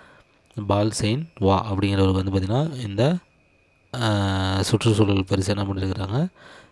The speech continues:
இந்த ரெண்டாயிரத்தி இருபதுல வழங்கியிருக்கிறாங்க. ஓகே, அதே மாதிரி இந்த கோல்ட்மேன் சுற்றுச்சூழல் பரிசு வந்து பாத்தீங்கன்னா ஆப்பிரிக்கா,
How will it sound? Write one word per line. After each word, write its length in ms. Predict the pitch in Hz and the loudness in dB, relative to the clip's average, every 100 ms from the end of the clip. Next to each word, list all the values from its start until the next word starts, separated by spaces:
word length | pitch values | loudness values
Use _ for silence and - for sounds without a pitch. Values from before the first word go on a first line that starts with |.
| _ 110 | _ -6
இந்த 180 | 101 113 139 | 2 2 4
ரெண்டாயிரத்தி 400 | 98 104 101 101 | 2 2 2 0
இருபதுல 320 | 98 127 110 | 0 0 -2
வழங்கியிருக்கிறாங்க. 580 | 95 92 87 87 92 90 | -2 -6 -6 -6 -8 -8
ஓகே, 240 | 101 104 120 117 - _ _ _ _ _ _ _ _ _ _ - - - 113 | -6 -2 -2 -2 -12 _ _ _ _ _ _ _ _ _ _ -20 -20 -12 0
அதே 180 | 110 127 | 2 4
மாதிரி 280 | 110 95 127 175 - _ - 113 | 4 2 0 0 -6 _ -4 -2
இந்த 340 | 110 117 113 110 104 101 101 98 98 95 92 98 98 - - - - _ _ | 0 -2 2 4 4 2 0 0 -2 -2 -2 -4 -8 -16 -20 -20 -20 _ _
கோல்ட்மேன் 460 | - 139 160 151 139 - _ | 4 6 8 4 2 -4 _
சுற்றுச்சூழல் 500 | 113 117 117 123 110 | -4 -2 -2 -2 -2
பரிசு 220 | 110 101 110 | -4 -2 -4
வந்து 160 | 110 | -2
பாத்தீங்கன்னா 360 | 101 92 90 98 139 190 _ _ - _ _ - - | -4 -6 -6 -4 -4 -6 _ _ -20 _ _ -20 -6
ஆப்பிரிக்கா, 600 | 104 117 - 117 107 117 | 2 4 4 -2 0 0